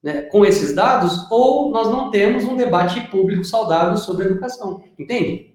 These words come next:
Aí vem esses, esses, esses, esses, é, estereótipos que são criados, né? Então, veja, depois de dois anos,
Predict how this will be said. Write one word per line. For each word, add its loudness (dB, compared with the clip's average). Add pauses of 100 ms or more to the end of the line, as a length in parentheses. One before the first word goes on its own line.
(160)
Aí 2
vem 4
esses, -4 (600)
esses, -4
esses, -2
esses, 0
é, -2
estereótipos 4
que -12
são 4
criados, 0
né? -4 (420)
Então, 4
veja, 6
depois 4
de 2
dois 4
anos, 2